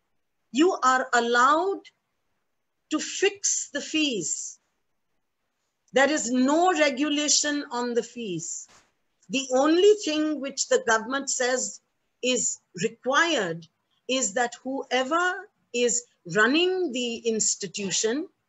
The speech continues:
will declare at the time of admissions that this is the fee that is going to be charged for tuition,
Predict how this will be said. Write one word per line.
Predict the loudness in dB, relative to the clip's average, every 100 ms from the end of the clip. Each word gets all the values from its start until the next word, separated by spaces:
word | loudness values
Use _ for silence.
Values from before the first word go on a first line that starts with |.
| _ _ _ _ _
will | -2 0 0 -2
declare | -4 -2 0 2 2 2 2 2 2
at | 0 -2
the | -4 -2
time | 0 2 0 0
of | 0 -2
admissions | -4 -4 -2 0 0 -4 -8 -12 -12 -18 _ _ _ _ _ _ _ _ _ _ _ _ _ _ 0
that | 2 2 -4
this | 0 2 0 -2 0
is | 0 0
the | -4
fee | -8 -8 -6 -6 -4
that | -6 -4
is | -4 -4
going | -6 -6
to | -8
be | -10 -10
charged | -4 0 2 2 0 -4 -8 -16 _ _ _ _ _ _ -10
for | -6
tuition, | -4 -4 -4 0 0 2 0 -4